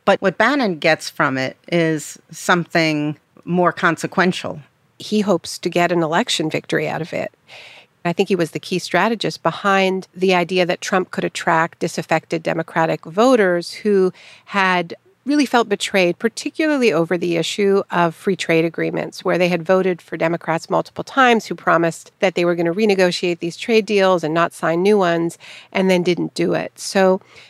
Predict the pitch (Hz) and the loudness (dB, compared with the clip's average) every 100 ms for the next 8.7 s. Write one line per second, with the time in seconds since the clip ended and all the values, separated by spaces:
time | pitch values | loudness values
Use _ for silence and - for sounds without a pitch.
0 | _ - 214 185 165 180 180 190 - 190 | _ -6 -4 -4 -8 0 4 4 2 -6
1 | - 185 180 175 185 175 185 185 185 - | -2 -2 0 -2 -2 -2 0 0 0 0
2 | 185 185 185 190 - 180 190 196 196 - | -2 0 -2 -2 -2 -2 0 -2 -4 -2
3 | 190 185 185 - 190 180 175 175 156 156 | 0 2 -2 -2 2 2 2 2 0 0
4 | 240 - - - - _ _ 202 - 247 | 0 -2 -18 -20 -20 _ _ -6 0 2
5 | - 180 175 180 185 180 - - - 127 | 2 0 0 2 0 -4 -6 -4 -2 -2
6 | - - - _ - - - _ 196 208 | -6 -14 -16 _ -20 -20 -20 _ 0 4
7 | 220 190 190 185 185 180 - 175 175 175 | 4 4 2 2 0 -2 -4 -2 0 -2
8 | - - 262 285 202 208 - | -4 -6 0 2 2 0 -10